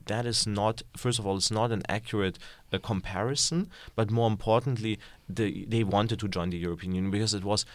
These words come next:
it was a promise of having greater, greater prosperity, access to the common market, right? Freedom of movement. There were a lot of positive, beneficial effects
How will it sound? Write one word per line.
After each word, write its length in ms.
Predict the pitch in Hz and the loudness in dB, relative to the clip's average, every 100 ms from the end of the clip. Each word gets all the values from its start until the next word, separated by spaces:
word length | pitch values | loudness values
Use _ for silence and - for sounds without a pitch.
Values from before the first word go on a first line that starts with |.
| - 104 | -4 -2
it 140 | 92 | 0
was 180 | 101 - | 0 0
a 80 | - | -2
promise 560 | - 117 107 113 104 | -4 2 4 4 2
of 240 | - 92 - 82 | -2 -6 -6 -8
having 240 | 98 98 92 | -6 -4 -4
greater, 360 | - 95 - - | 0 0 0 -6
greater 240 | 92 98 95 | 0 0 0
prosperity, 920 | - 95 - 87 87 90 - 95 90 - - 107 | -2 -4 -2 -2 0 -2 -2 -4 -4 -6 -2 0
access 340 | 101 - 101 | 2 2 0
to 140 | - | 0
the 80 | 95 | -4
common 360 | - 107 98 92 | -2 -2 0 2
market, 480 | 87 90 90 98 92 | 4 4 4 -2 2
right? 220 | 92 90 - | 2 2 -4
Freedom 480 | - - 117 117 98 | -8 2 2 4 2
of 160 | 90 107 | 0 0
movement. 340 | 107 - 101 | -2 0 0
There 100 | 101 | 2
were 140 | 104 | 2
a 140 | 107 107 113 | 2 4 4
lot 100 | 117 | 2
of 160 | - | 0
positive, 540 | - 107 98 95 101 - - - | -4 -2 -2 -4 -4 -6 -20 -6
beneficial 640 | 107 110 107 104 - 90 | -2 0 0 -2 -2 -2
effects 520 | 85 - 101 92 - | -6 -4 -2 -2 -6